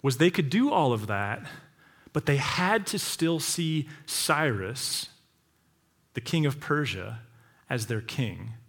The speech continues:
So to whatever extent they were gonna set up a government, that w-, th-, those were gonna be vassal governments underneath this larger government. Well, what we know historically, it was that given that permission, multiple different peoples, ethnicities,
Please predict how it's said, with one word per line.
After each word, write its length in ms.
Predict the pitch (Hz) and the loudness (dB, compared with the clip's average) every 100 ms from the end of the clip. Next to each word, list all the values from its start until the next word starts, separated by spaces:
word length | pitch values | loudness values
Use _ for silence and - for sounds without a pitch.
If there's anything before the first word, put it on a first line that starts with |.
| _ _ _ _ - | _ _ _ _ -2
So 120 | 175 | 2
to 60 | |
whatever 300 | 165 226 254 | 6 8 8
extent 320 | 220 - 196 175 | 4 6 4 6
they 80 | |
were 80 | 165 | 6
gonna 100 | 151 | 6
set 160 | 139 151 | 4 2
up 100 | 135 | 2
a 60 | |
government, 540 | 123 196 220 180 143 143 | 4 8 8 8 6 4
that 60 | |
w-, 180 | 165 151 | 4 4
th-, 160 | 151 147 | 4 4
those 160 | 151 | 2
were 80 | 143 | 4
gonna 140 | 151 143 | 2 4
be 120 | 135 | 4
vassal 460 | 113 151 175 170 | 6 6 6 2
governments 440 | 147 147 151 139 - | 4 6 6 4 2
underneath 640 | 165 180 175 156 143 135 - - - | 0 2 2 2 2 -2 -8 -18 -4
this 180 | 139 - | -2 0
larger 320 | 127 123 117 | 2 2 -2
government. 460 | 117 165 147 110 107 | 0 2 2 0 -2
Well, 80 | 113 | 0
what 180 | 156 | 2
we 120 | 180 170 | 2 0
know 180 | 151 | 0
historically, 960 | 135 120 - 175 185 139 - 101 107 131 - - - | 0 0 -2 0 2 2 0 -6 -6 -10 -12 -16 -4
it 60 | 139 | 0
was 140 | 135 | 2
that 180 | 131 151 | 2 4
given 280 | 143 170 196 | 4 4 4
that 200 | 175 160 | 2 2
permission, 760 | - 131 139 147 - 95 123 139 - - - - - - | 0 2 2 0 -2 -4 -4 -6 -10 -20 -20 -20 -20 0
multiple 560 | 131 139 160 196 196 | 4 4 4 0 0
different 420 | 180 165 165 151 - - - _ | 2 2 2 -2 -6 -18 -20 _
peoples, 680 | 160 151 147 139 131 - - - | -2 0 2 2 0 -4 -8 -2
ethnicities, 640 | 135 147 143 139 139 131 | 0 2 0 0 0 0